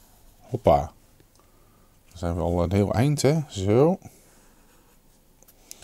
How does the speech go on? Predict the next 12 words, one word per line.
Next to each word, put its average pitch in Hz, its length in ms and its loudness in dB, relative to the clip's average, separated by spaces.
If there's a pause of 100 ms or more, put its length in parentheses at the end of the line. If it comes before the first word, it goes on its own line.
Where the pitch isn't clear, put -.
(680)
En 98 120 -12
dan 87 360 -4
heeft 85 220 -6
hij 85 200 -4
ook 98 140 -6
nog 85 180 -8
een 80 200 -8
vrij, 98 460 -4
eh, 82 200 -10
grote 90 440 -6
neus, 139 420 -2
zo. 170 360 -4